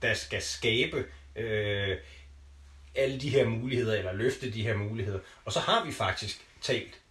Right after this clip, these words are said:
den digitale transformation ihjel. Eller i hvert fald sat den så meget i stå, så, øh,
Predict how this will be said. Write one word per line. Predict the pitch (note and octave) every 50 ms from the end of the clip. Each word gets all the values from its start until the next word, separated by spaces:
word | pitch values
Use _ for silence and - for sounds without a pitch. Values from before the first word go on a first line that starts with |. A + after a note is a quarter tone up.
| _ _ -
den | C3 A#2
digitale | A2 A2+ G#2 G2+ - A#2+ A2 G#2 G2
transformation | - A2 G#2 G2 - A2 G2+ G2 F#2 B2 A#2 G#2+ G#2
ihjel. | G2 F#2+ G2 G2+ G#2+ - - - _ - - - - -
Eller | - A2 G#2+
i | G#2
hvert | G2+ A#2+ B2+ B2
fald | - C3 A#2+ A2+
sat | - - B2 G#2+ -
den | - A2+
så | G2+ C3+ C3
meget | A#2+ A2 A#2 C3 C3
i | B2
stå, | - - B2 A#2+ A#2+ A#2
så, | - - A#2 G2 F2+ G2 G2+
øh, | G2+ F#2 F2